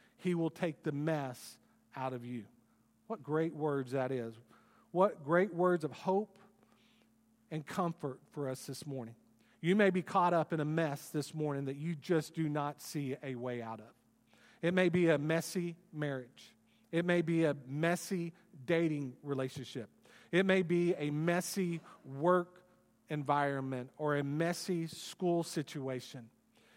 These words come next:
It may be even a messy or messed up financial situation. No, there is a solution this morning. His name is Jesus, and he came to forgive us of our sins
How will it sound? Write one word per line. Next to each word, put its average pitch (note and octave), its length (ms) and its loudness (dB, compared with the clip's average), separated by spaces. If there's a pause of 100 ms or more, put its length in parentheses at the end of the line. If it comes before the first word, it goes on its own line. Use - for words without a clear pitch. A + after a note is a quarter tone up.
It F#3 140 4
may F#3+ 180 4
be F3+ 140 2
even F3+ 460 2
a D#3+ 160 0
messy F#3 680 0
or D#3 160 -2
messed E3+ 600 0
up F3 320 2 (260)
financial E3 800 -2 (240)
situation. C3+ 800 -6 (680)
No, F3 340 4
there E3+ 220 2
is E3 380 2
a D#3 100 -2
solution D#3 800 0 (160)
this D3+ 260 -2
morning. A#2 400 -8 (380)
His C#3 240 -4
name F3 540 0 (340)
is D3+ 200 -2 (100)
Jesus, C#3 680 -6 (380)
and C#3+ 100 -4
he D#3+ 160 -2
came D3+ 560 -4 (720)
to D#3 100 -4
forgive C#3+ 460 0
us F#3+ 220 2
of D#3+ 340 -4
our E3 220 0
sins A#2+ 680 -10